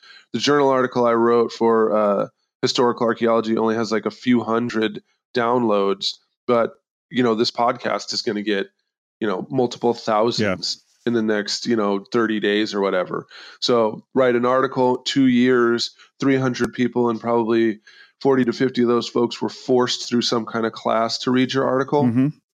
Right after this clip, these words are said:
Speaker 1: And then after five or six years, it'll die off and nobody will download it anymore or even read it because it's already old hat, right? They're just gonna look for the citation versus something like this that people will continue interacting with.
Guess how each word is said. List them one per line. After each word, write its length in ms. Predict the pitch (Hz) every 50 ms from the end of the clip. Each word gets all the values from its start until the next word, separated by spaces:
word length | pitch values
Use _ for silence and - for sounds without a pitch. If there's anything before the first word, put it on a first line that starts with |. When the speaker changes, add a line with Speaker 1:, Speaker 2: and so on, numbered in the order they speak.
| _ _ _ _ _ - - 127
Speaker 1:
And 120 | 131 127
then 140 | 113 131 131
after 280 | 131 123 117 - - 117
five 220 | - 117 117 117 110
or 40 |
six 260 | 110 - 117 110 - -
years, 200 | 120 120 113 110
it'll 120 | 110 110
die 280 | 98 - 117 104 104 107
off 180 | 104 104 104 104
and 100 | 101 101
nobody 300 | 107 120 120 117 117 110
will 140 | 104 107 92
download 360 | 98 98 101 101 98 98 98
it 100 | 101 98
anymore 380 | 104 101 104 98 101 98 104 -
or 140 | 104 113 110 92 87 - _ _ _ _ _ _ _ _ - - - - _ -
even 320 | 139 131 117 123 110 107
read 260 | 113 117 117 120 110
it 200 | 113 110 - -
because 340 | - 117 - 117 113 110 -
it's 160 | 113 - -
already 280 | - 113 113 110 110 -
old 280 | 104 107 107 104 - -
hat, 300 | 110 113 110 101 - -
right? 300 | 104 104 104 107 113 - _ _ _ - - - _ _
They're 100 | - 123
just 180 | 113 123 120 -
gonna 120 | 135 123 117
look 160 | 117 113 -
for 80 | -
the 80 | 107 104
citation 560 | - - 107 107 104 110 110 110 - - 101
versus 460 | 101 131 131 - - 123 113 - - - _ _ _ _ _ _ _ _ _ -
something 400 | - - 139 131 123 - - 123
like 220 | 120 117 113 110 104
this 380 | 107 127 131 131 127 123 -
that 120 | - 120 -
people 220 | 131 127 117 117
will 80 | 113 113
continue 840 | - - 113 - - - - 127 123 123 120 117 113 110 107 101 104
interacting 560 | 120 120 110 107 107 113 123 120 - 113 107
with. 220 | 104 104 104 104